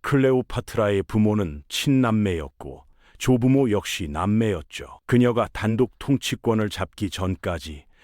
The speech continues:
그녀의 형제들도 서로 결혼했습니다. 이런 복잡한 가계도 속에서 클레오파트라는 기적적으로 살아남은 존재였습니다. 그녀의 이름조차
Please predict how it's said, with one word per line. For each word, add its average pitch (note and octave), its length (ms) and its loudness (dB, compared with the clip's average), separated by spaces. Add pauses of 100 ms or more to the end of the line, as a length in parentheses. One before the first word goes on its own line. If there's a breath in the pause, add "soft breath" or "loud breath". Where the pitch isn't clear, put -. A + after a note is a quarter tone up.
(120)
그녀의 B2+ 460 2
형제들도 A2 880 0
서로 C3 340 -2
결혼했습니다. G2 1080 -4
이런 C#3 320 2
복잡한 B2+ 640 -2
가계도 G#2+ 540 0
속에서 F2 680 -6 (220 soft breath)
클레오파트라는 G#2+ 1160 -2 (320)
기적적으로 G#2 800 0
살아남은 G#2 680 0
존재였습니다. E2 1040 -4
그녀의 G#2 520 2
이름조차 F#2 840 -2